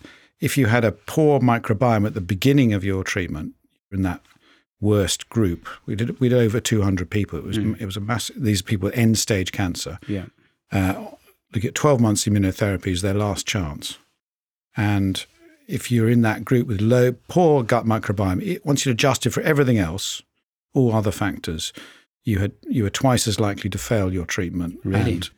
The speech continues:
Speaker 1: likely to, you know, not make it as someone who had, uh, a good, healthy microbiome.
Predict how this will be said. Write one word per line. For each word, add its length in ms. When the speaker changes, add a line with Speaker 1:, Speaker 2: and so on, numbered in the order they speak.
Speaker 1:
likely 500
to, 300
you 100
know, 220
not 280
make 280
it 200
as 220
someone 400
who 320
had, 420
uh, 260
a 120
good, 200
healthy 360
microbiome. 680